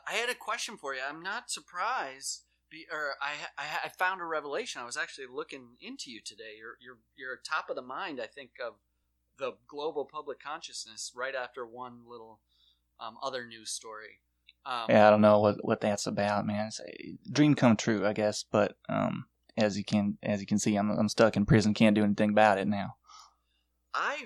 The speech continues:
Speaker 1: heard that when they liquidated Neverland Ranch, you actually acquired three alligators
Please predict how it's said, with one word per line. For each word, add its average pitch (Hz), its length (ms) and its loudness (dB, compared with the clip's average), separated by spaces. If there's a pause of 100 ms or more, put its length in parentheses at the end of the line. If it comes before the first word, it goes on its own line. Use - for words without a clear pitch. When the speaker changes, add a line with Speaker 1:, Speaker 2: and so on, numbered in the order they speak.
Speaker 1:
heard 131 380 -6
that 139 160 -6
when 143 160 -14
they 165 160 -16
liquidated 135 800 -8
Neverland 139 540 -14
Ranch, 151 460 -12
you 202 160 -10
actually 156 360 -8
acquired 165 640 -8
three 180 560 -14 (160)
alligators 113 800 -12